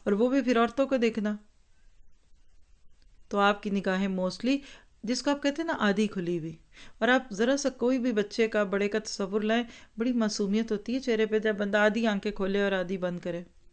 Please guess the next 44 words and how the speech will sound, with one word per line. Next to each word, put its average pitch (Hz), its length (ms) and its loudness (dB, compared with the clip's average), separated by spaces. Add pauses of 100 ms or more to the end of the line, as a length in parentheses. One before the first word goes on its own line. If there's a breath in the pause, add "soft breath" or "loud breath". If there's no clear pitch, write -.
(360 loud breath)
हम 220 200 4
पूरी 262 380 2
आंखें 220 320 0
खोल 226 400 4
के 226 140 0
ऐसे 208 280 2
अगले 202 260 0
को 202 140 -2
देखते 185 360 -4
हैं 214 100 0
कि 220 100 -6
खाई 190 300 -4
जाएं 202 200 -4
अपनी 196 260 -8
आंखों 196 240 -8
से। 196 180 -12 (1000 soft breath)
और 208 280 2
हैबत 185 540 -8
होती 208 260 -8
थी, 180 300 -10 (560)
जब 208 140 -2
कोई 220 120 0
आपके 196 280 0
सामने 233 320 -2
आता 254 240 -2
ना, 320 160 -8 (280 loud breath)
तो 220 80 -2
अल्लाह 220 160 -2
की 240 200 -10
तरफ 220 260 -4
से 233 140 -6
आपके 208 280 -6
ऊपर 214 160 -6
एक 226 160 -6
रोब 180 240 -6
था, 160 280 -16 (640 soft breath)
तो 226 100 0
लोग 214 260 2
आपको 202 300 0
देखकर 196 320 -2
आंखें 185 260 -4
नीचे 180 240 -10
कर 175 240 -8
लेते 175 340 -8